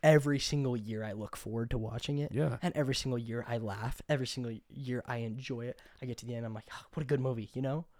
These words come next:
Speaker 2: Jon Favreau directed it, man.
Speaker 1: I don't know who that is.
Speaker 2: Um, what's the name of the guy? Uh, Tony Stark's assistant.
Speaker 1: Oh, Happy.
Speaker 2: Happy.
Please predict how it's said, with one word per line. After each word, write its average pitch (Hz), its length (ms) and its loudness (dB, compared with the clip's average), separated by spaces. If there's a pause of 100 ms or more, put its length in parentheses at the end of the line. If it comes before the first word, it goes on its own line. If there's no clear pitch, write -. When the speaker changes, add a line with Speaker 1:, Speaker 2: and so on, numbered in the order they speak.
(640)
Speaker 2:
Jon 92 400 -4
Favreau 104 640 -4
directed 101 480 -4
it, 101 200 -4
man. 95 300 -4 (800)
Speaker 1:
I 147 60 -12
don't 143 120 -8
know 208 120 -6
who 220 80 -6
that 123 140 -6
is. - 260 -18 (440)
Speaker 2:
Um, 90 1300 0 (1040)
what's - 360 -8
the - 120 -4
name 110 220 0
of 107 60 0
the 104 100 0
guy? 95 720 0 (260)
Uh, - 100 -10 (840)
Tony 113 300 2
Stark's 104 480 0
assistant. - 600 -6 (500)
Speaker 1:
Oh, 156 120 -4
Happy. 147 300 -4
Speaker 2:
Happy. 196 380 2